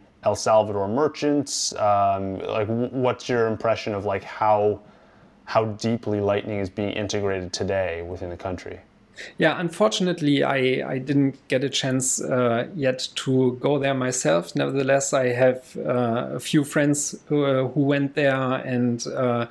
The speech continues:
Speaker 2: uh, someone from our team, uh, was also there, or at least they have close ties. Uh, Pavlenex, for example, uh, started this, uh, Bitcoin Smiles project and was in close contact with, uh,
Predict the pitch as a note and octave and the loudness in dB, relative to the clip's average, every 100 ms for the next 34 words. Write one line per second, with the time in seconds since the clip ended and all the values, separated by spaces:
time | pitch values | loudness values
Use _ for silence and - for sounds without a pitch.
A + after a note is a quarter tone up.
0 | - - - _ - F3+ C#3 B2+ B2+ D#3 | -8 -18 -20 _ -8 -4 -2 -2 0 2
1 | D3 C#3 C3 - C#3 C3 A#2+ - D3 C#3 | 4 4 2 0 0 2 2 2 2 2
2 | B2 B2+ A#2+ A2+ A2+ C#3+ B2+ C3+ C3 C3+ | 0 0 0 2 -2 -2 -2 0 0 2
3 | C#3+ C3 B2+ B2 B2 A#2+ A#2 B2 B2 C3+ | 0 4 4 4 2 2 2 -2 -2 0
4 | B2+ - C3 C3 - - C3+ C3 - - | 0 2 2 2 0 -2 0 0 -2 0
5 | C3+ D3 C#3+ C#3+ C3 B2 A#2+ C3 C3+ C#3 | 0 0 -4 -4 0 0 0 0 0 0
6 | C#3 C3 - - C3 B2 C3 B2+ C3 C3 | 0 -2 -6 -4 -4 -2 -2 -2 2 2
7 | B2 C3 C3 B2 - C#3 C3+ C3 B2+ - | 2 0 -2 -2 0 2 2 0 -6 -2
8 | C3 B2+ - - - C3 A#2+ A#2 A#2 - | 2 2 0 -4 -2 -2 0 -2 -6 -10
9 | - - - C#3+ D3+ C3 B2+ C#3 C#3 C#3 | -16 -14 -4 -2 0 0 0 0 0 0
10 | C#3+ C#3 C3+ C3+ B2+ - B2+ B2 A#2+ C#3+ | 2 2 4 4 4 0 -6 -4 -2 0
11 | B2+ C#3 A2+ C3 C3 - C#3 C3 C#3 B2+ | 0 0 0 2 2 0 -2 0 -2 0
12 | C3+ C3 - - C3+ B2 | -2 -2 -4 -4 0 0